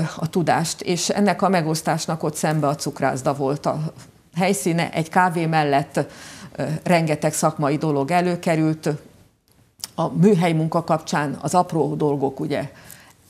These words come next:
ellesése, ezek vo-, sokkal fontosabbak volt, mint maga a mester, hiszen a mester bejött, körbenézett, korrigált, de a napi nyolc-tíz órában együtt lenni olyan emberekkel, akik, ö,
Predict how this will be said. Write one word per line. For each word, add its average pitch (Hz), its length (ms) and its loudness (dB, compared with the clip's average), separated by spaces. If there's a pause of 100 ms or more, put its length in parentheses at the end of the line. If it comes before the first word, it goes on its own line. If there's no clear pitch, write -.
(120)
ellesése, 151 840 2 (380)
ezek 156 360 0
vo-, 170 300 -2
sokkal 185 380 2
fontosabbak 156 720 -2
volt, 151 240 -2
mint 156 160 -2
maga 160 200 0
a 139 60 2
mester, 170 340 0
hiszen 175 300 -6
a 175 60 -4
mester 160 460 -2 (160)
bejött, 202 500 2 (460)
körbenézett, 165 800 -2
korrigált, 170 600 2 (240)
de 165 120 2
a 175 200 0 (400)
napi 185 260 2
nyolc-tíz 170 600 2
órában 160 460 0
együtt 165 380 -2
lenni 165 360 0 (220)
olyan 170 240 0
emberekkel, 160 640 0
akik, 156 420 -6
ö, 165 100 -2